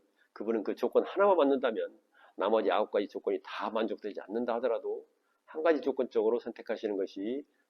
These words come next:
좋은 선택이 될 수 있고요. 반대로 아홉 가지 조건이 다 맞는다고 해도 그 중요한 한 가지가 충족되지 않는다면 결국엔 행복하지 않는 길이 될 수도 있을 것입니다. 어, 제가 이 방법으로 해서 바로 이민 결정한 케이스입니다.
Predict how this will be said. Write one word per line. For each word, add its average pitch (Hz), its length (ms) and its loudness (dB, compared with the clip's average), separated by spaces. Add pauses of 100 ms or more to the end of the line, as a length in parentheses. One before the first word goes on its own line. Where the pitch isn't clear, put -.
좋은 117 200 2
선택이 101 300 -4
될 92 120 -2
수 - 120 -10
있고요. 80 400 -8 (520)
반대로 123 480 4 (360)
아홉 127 300 4
가지 143 180 4
조건이 131 340 2
다 131 220 -2
맞는다고 127 420 2
해도 117 360 -6 (320)
그 123 180 0
중요한 123 360 2
한 190 220 -4
가지가 175 320 6
충족되지 127 480 -4
않는다면 120 560 0 (460)
결국엔 98 540 -4 (340)
행복하지 131 460 -6
않는 95 240 -2
길이 113 340 -4
될 90 160 -8
수도 - 160 -8
있을 - 160 -10
것입니다. 80 480 -10 (400)
어, 104 100 -2
제가 127 320 2
이 113 80 2
방법으로 117 420 2
해서 104 360 -2 (280)
바로 120 280 2
이민 117 220 2
결정한 104 340 -4
케이스입니다. 82 580 -6